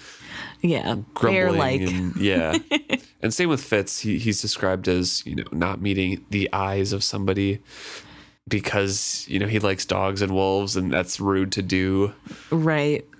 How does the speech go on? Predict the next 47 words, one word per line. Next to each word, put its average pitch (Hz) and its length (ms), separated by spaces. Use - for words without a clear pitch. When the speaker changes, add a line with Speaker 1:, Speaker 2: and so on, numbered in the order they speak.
Speaker 1:
No, 160 280
Speaker 2:
for 147 80
Speaker 1:
it 175 80
Speaker 2:
canine 101 360
behavior, 104 600
things 104 240
like 92 160
that. - 240
Speaker 1:
I 226 100
do 254 140
think 302 220
it's 302 140
interesting 170 480
that 143 180
it 147 100
is 143 440
strongly 160 600
expressed - 480
that - 80
you 156 140
have - 400
to 190 100
be 202 100
spending 208 380
a 196 120
lot 156 220
of 165 140
time 165 480
with 160 280
your 156 200
wit 156 240
partner 160 420
to 156 160
get 151 220
these 156 200
characteristics, 156 800
but 156 320
I - 60
don't 262 160
know 262 80
if 240 60
that's 196 180
one 156 80
hundred 190 420
percent 208 320
true 208 280
because 185 380